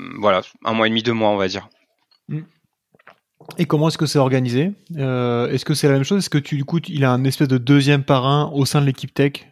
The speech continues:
Speaker 2: à laquelle il va être intégré, qui lui montre les choses et qui le prend un peu par la main sur, euh, sur toutes les dimensions du, du métier ?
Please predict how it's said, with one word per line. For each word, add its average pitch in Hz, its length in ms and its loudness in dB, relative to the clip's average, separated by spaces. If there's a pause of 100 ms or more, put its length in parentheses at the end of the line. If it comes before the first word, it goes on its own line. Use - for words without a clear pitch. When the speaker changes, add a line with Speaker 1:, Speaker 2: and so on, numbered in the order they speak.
(160)
Speaker 2:
à 135 100 0
laquelle 131 240 2
il 127 60 2
va 123 80 6
être 120 100 2
intégré, 131 420 2
qui 135 140 -4
lui 117 100 -4
montre 135 340 -2
les 123 80 0
choses 139 220 -2
et 127 60 -4
qui - 100 -8
le 123 60 -8
prend - 140 -2
un 131 40 0
peu 131 100 0
par 131 140 4
la 127 80 4
main 135 160 4
sur, 120 280 0
euh, 113 80 2 (1400)
sur - 140 -8
toutes 135 160 -6
les 143 60 4
dimensions 131 380 0
du, 123 140 -4
du 131 220 -6
métier ? 160 400 2